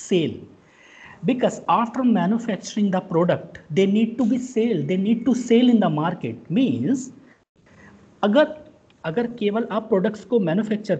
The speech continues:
कर रहे हैं और सेल नहीं कर रहे, तो what's the benefit to manufacture the products?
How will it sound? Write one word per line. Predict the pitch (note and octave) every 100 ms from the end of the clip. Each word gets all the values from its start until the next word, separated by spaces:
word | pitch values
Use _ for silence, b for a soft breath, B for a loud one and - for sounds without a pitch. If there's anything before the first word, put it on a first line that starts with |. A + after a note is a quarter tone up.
| C#3
कर |
रहे | B2 A2+
हैं | A#2+ F3 -
और | G3
सेल | G#3 - A3 A3+
नहीं | F#3+ A3+
कर | A3+ C#3+
रहे, | A#2+ G#2+ - -
तो |
what's | F#3 G3+ -
the | E3
benefit | F#3 - C3 - - - - - - _ - - - - - - _ _ _
to | A3+ F#3+
manufacture | F3+ F3+ D#3 D#3 C3+
the | C3
products? | A#2 G#2+ G#2+